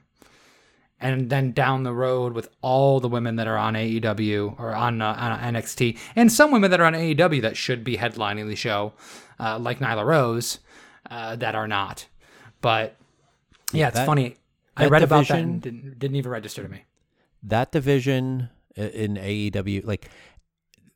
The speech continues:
Speaker 2: W W E practically has a monopoly on,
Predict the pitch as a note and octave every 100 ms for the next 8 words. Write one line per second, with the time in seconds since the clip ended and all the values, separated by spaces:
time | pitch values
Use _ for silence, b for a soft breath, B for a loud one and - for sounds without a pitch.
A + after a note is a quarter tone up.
0 | _ _ _ _ - B2+ G3 A#3 C4+ F#3
1 | A#2+ F3+ - - B2+ D#3+ - - B2+ G2+
2 | A2 G#2+ G2 F2 F#2 - F2+ E2 E2 -
3 | F#2 F2+ F2 E2+ D#2+ E2 F2+